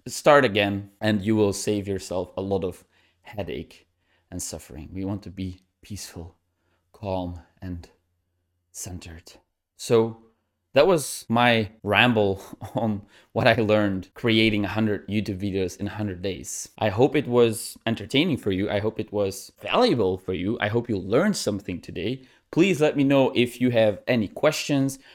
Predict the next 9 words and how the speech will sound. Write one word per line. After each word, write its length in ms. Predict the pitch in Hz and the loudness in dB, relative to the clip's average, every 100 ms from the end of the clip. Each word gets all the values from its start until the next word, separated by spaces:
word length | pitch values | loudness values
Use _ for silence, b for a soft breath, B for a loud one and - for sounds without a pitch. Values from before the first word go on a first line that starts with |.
| b b | b b
or 420 | - 131 127 123 - | 6 8 10 6 4
if 220 | 131 131 | 2 4
you're 220 | 123 117 | 4 4
curious 640 | 107 - 123 131 120 113 - | 4 -2 0 4 6 4 0
about 460 | 110 107 107 104 - | 0 4 6 6 2
more 380 | 107 113 113 107 | 2 4 4 0
things 400 | - 113 104 98 | -2 -2 -2 -4
in 180 | 87 98 | -8 -2
detail. 600 | 143 143 143 131 131 | -2 2 4 4 2